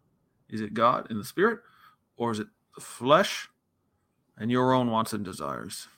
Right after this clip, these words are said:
Right? When your will aligns with God's will, with the Father's will is yours, like Jesus taught us,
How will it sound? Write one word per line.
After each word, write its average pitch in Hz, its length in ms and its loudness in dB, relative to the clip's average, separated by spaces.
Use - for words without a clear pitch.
Right? 131 260 0
When 127 260 4
your 160 260 10
will 135 260 8
aligns 117 720 6
with 113 240 -4
God's 123 380 2
will, 95 340 -2
with 110 120 -12
the 104 100 -4
Father's 120 480 4
will 113 220 2
is 104 240 -4
yours, 107 340 2
like 110 160 -4
Jesus 107 340 -12
taught 95 220 -6
us, 107 180 -10